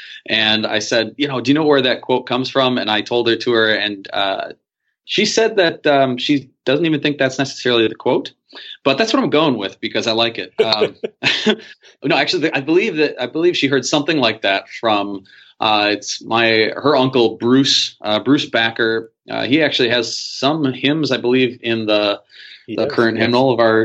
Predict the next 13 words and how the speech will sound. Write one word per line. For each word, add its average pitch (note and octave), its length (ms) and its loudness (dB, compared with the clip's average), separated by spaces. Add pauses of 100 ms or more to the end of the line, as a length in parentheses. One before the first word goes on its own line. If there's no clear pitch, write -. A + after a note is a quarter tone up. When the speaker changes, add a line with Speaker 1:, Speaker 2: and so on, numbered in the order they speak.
Speaker 1:
in A2 80 -4
our A2+ 100 0
church. C3 360 0
Yeah. B2 240 0 (540)
Um, G#2+ 460 0 (460)
sorry, C#3 280 2
Bruce, A#2 220 2
but A#2 120 -2
I A#2+ 60 0
don't A#2+ 120 -4
like G#2 180 -4
all F#2 220 -4
of, F2+ 100 -12